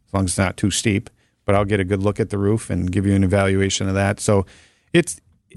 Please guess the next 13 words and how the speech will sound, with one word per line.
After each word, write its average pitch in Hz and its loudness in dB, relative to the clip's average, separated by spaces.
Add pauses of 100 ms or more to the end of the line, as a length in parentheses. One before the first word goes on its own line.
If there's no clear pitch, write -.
(100)
it's 165 2
also, 156 0
the 123 0
report 143 2
can 156 0
become 117 2
a, 104 2 (800)
it's, 123 -6
it's 123 -2
a 131 4
snapshot 135 -2
in 113 -6
time. 101 -10